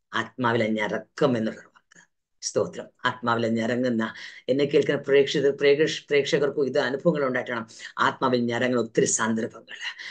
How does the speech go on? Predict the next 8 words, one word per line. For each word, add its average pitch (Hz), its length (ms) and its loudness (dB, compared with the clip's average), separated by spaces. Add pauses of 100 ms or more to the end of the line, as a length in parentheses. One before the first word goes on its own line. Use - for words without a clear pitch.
(140)
പ്രിയ 139 140 6
ദൈവമക്കളെ, 131 680 2 (200)
നമ്മളെ 123 240 0
വിട്ട് 123 160 2
അവൻ 113 120 0 (100)
കടന്നു 123 200 -4
പോകുന്ന 113 280 0
ദൈവമല്ല. 110 720 -4